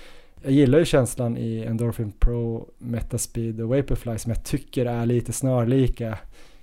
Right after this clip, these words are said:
i, i känslan någonstans. Men, eh, ja. Eh, så jag kanske hade råkat välja någon av dem om jag bara fick gå på känsla. För de känns lite mindre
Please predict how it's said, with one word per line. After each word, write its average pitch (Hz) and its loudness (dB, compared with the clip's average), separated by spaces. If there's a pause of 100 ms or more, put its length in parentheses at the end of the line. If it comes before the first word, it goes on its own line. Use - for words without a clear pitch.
(120)
i, 117 -6
i 113 -4
känslan 120 -2
någonstans. 110 -6
Men, 110 -6 (160)
eh, 104 -8 (180)
ja. 127 -4 (880)
Eh, 139 -14 (440)
så - -6
jag 123 0
kanske 139 0
hade 143 4
råkat 127 0
välja 113 0
någon 107 -4
av 107 -4
dem 117 -4
om 104 -8
jag 107 -8
bara 104 -8
fick - -10
gå 107 -10
på - -2
känsla. 107 -6 (520)
För - -10
de 123 2
känns - -2
lite 117 -2
mindre 107 -4